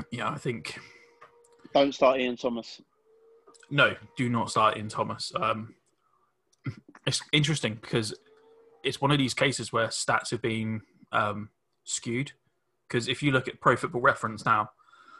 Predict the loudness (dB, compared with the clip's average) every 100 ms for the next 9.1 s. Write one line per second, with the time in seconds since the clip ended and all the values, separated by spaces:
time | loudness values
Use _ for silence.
0 | -20 _ _ -2 0 0 -2 0 0 0
1 | -4 -6 -2 -2 -2 -6 _ _ _ _
2 | _ _ -2 0 0 -4 -8 -6 0 2
3 | 2 -4 -10 _ _ _ _ _ _ _
4 | _ -10 -8 -8 _ _ _ _ _ _
5 | _ _ _ -14 -2 4 6 6 0 _
6 | _ _ 2 2 2 -8 -8 -4 -2 -2
7 | -4 -6 -8 -8 -6 -6 -6 -14 -20 _
8 | _ _ _ _ -6 -6 -4 -4 -2 -2